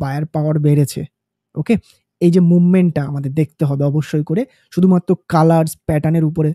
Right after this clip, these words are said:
দেখলে হবে না, ক্যান্ডেলের মুভমেন্টটাও আমাদের দেখতে হবে। ভলিউমটা দেখা যেমন ইম্পর্টেন্ট এবং মুভমেন্টটা দেখাও খুবই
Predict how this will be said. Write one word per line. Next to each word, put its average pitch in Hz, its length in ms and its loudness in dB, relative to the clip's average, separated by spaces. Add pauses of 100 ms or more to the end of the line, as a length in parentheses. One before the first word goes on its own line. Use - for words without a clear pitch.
(160)
দেখলে 156 260 -6
হবে 147 180 -6
না, 277 60 -8 (500)
ক্যান্ডেলের 151 400 0 (160)
মুভমেন্টটাও 175 600 4
আমাদের 151 200 -4 (220)
দেখতে - 300 -6
হবে। 120 140 -12 (380)
ভলিউমটা 180 540 4
দেখা 196 180 -8 (100)
যেমন 180 200 0 (200)
ইম্পর্টেন্ট 175 400 -2 (160)
এবং 180 140 0 (220)
মুভমেন্টটা 151 440 -2
দেখাও 147 240 -6 (360)
খুবই 165 140 4